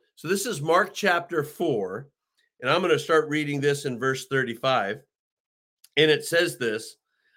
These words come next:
"On the same day when evening had come, he said to them, 'Let us cross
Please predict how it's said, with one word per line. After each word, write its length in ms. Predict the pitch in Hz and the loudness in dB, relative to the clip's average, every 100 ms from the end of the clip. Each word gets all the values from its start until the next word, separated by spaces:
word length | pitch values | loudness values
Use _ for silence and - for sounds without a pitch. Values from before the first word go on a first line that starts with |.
| _ _ | _ _
"On 180 | 180 196 | 4 6
the 120 | 190 | 4
same 460 | 127 - 226 254 247 | 0 6 6 6 4
day 240 | 180 160 | 4 6
when 260 | 160 160 165 | 4 0 -4
evening 440 | 175 226 220 220 | -4 -2 0 0
had 340 | 170 165 156 - | 0 0 0 -2
come, 640 | - 226 214 143 139 175 - _ _ _ | -2 2 4 4 0 -6 -12 _ _ _
he 140 | - 185 | -8 -6
said 360 | - 214 240 | 0 2 2
to 80 | 226 | 2
them, 340 | 156 151 147 139 | 2 2 2 0
'Let 280 | 143 185 247 | 2 6 6
us 220 | 247 226 | 4 -2
cross 520 | - 185 175 180 - | -4 -2 0 -2 -6